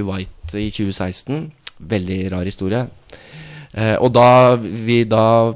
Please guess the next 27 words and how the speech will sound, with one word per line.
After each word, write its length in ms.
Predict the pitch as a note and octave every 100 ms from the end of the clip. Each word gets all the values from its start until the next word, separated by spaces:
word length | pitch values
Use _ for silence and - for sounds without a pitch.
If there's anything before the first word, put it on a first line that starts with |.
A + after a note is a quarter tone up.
| -
pi-, 160 | B2+
pillet 280 | - B2 G2
vi 80 | F2
på 120 | -
nesa 260 | G2+ F#2+ F#2+
til 140 | G#2 G2+
veldig 560 | G2+ A2+ A#2+ F#2+ F#2
mektige 320 | G2 - -
folk. 380 | - C3+ C3+ - - - - - - _ -
Eh, 200 | G#2 G2+
og 120 | A2+
da 140 | B2+
begynte 400 | C3+ B2+ A#2 -
det 40 | A2
å 40 |
gå 80 | C#3
rykter 300 | C3 - F2
på 160 | - G#2
Twitter 320 | G2 - D3
om 100 | B2
at 120 | A2
vi 60 | G#2+
hadde 100 | A2
fått 180 | A2 -
tjue 200 | - G#2
millioner 400 | F#2 G2 F2+ G2
kroner 460 | - G2 F2 A#2